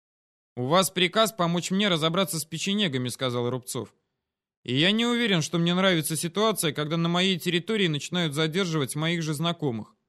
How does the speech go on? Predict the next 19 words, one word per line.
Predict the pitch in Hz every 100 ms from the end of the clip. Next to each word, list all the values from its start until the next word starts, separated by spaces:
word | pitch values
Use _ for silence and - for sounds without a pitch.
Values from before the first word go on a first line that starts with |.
| _ _ _ _ _ _ _ _
Мне | 123 165 240
кажется, | 262 226 165 147 135
в |
таком | - 139 240 214
подходе | 196 - 233 196
кроется | 175 202 202 - 160
ошибка, | 147 - 233 208 135 120 - _ _ _ _ _
и | 127
я | 139 175 254
намерен | 214 175 220 226
её | 165 135 123 131
исправить». | 170 - 180 127 113 - - _ _ _ _ _ _ _ _ _
Рыжий | 131 196 190
капитан | 202 208 214 240 214
явно | 214 175 139
принимал | 127 147 175 196
все | 170 180
слова | 160 170 160
всерьёз. | 139 160 151 120 87